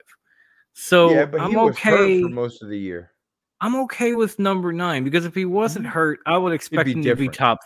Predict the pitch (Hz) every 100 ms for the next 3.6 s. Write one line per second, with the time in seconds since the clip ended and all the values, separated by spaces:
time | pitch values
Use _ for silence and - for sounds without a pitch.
0 | - 101 85 - _ _ _ - 139 131
1 | - 113 104 - - _ _ _ - 123
2 | 120 180 208 180 - 196 190 185 185 120
3 | 110 - 135 190 233 -